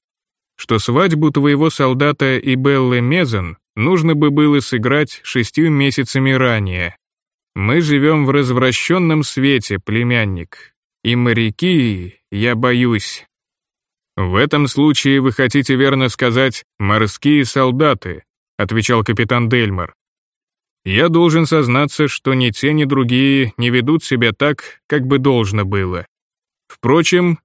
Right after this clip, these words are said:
Бен женился на ней. Перестаньте сердиться, любезная тетушка, и позвольте мне просить за них, хотя я в отчаянии, что такое происшествие случилось у вас в доме. Мне кажется", прибавил он, помолчав,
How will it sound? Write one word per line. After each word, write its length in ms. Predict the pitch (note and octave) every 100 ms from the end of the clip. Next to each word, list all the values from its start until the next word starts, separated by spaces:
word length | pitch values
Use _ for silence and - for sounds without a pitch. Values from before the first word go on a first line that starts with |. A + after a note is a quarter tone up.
| _
Бен 400 | A2 G2+ C#3 D3
женился 600 | B2 C#3+ C#3 B2+ A2+ -
на 140 | G#2+ G#2+
ней. 300 | G#2 F#2 F2 _ _ _ _ _
Перестаньте 640 | - A2+ A2 - E3 D#3+ C#3+
сердиться, 600 | - C#3+ B2+ C3+ A2+ A2+
любезная 520 | A2+ A#2+ B2 A#2 A#2+
тетушка, 640 | A#2 A#2 G2+ F#2+ - F2+ - _ _
и 80 | G#2
позвольте 540 | F#2+ A2+ A#2 E3+ D3+
мне 200 | D#3+ D3+
просить 460 | C3+ C#3+ D3+ D#3 A#2+
за 160 | G#2+ G#2
них, 320 | F2+ E2+ - _ _ _
хотя 340 | A2+ G#2+ B2+
я 60 | B2
в 60 | B2
отчаянии, 640 | A#2+ - E3+ D#3+ B2+ A#2
что 180 | - B2
такое 300 | A#2 C3 A#2+
происшествие 760 | A2 A2 G2 C#3 D#3+ - D#3
случилось 600 | D3 C3 A#2 - C3+ C3+ -
у 80 |
вас 180 | B2 A#2+
в 120 | A2
доме. 480 | A2+ B2 G#2+ F#2 E2+ - _ _ _ _ _ _ _
Мне 380 | G2+ G2 G#2 G#2
кажется", 720 | B2+ D3 C#3+ - C#3+ C#3 A#2+ - _ _
прибавил 500 | G#2+ A2 A#2+ B2 B2
он, 160 | B2+ A2+
помолчав, 680 | B2+ B2+ B2+ - A2+ -